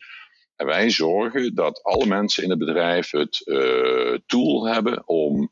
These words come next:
hun verantwoordelijkheid voor kwaliteit vast te leggen. Zodat je aan het eind niet gaat controleren van, is het goed, is het fout? Nee, eh, iedereen heeft zijn eigen stap gecontroleerd. Dus het is en blijft goed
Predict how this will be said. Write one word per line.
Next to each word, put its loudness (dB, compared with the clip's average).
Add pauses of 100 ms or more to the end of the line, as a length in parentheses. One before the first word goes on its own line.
hun 0
verantwoordelijkheid 0
voor -2
kwaliteit 0
vast -4
te 2
leggen. -2
Zodat -2
je -2
aan -6
het -4
eind 0 (440)
niet 0
gaat 0
controleren 0
van, -4
is 0
het -4
goed, -4
is -2
het -8
fout? 0
Nee, 0
eh, 2 (140)
iedereen 2
heeft 0
zijn -2
eigen 0
stap -2
gecontroleerd. 0
Dus 0
het -4
is -2
en 0
blijft 0
goed -2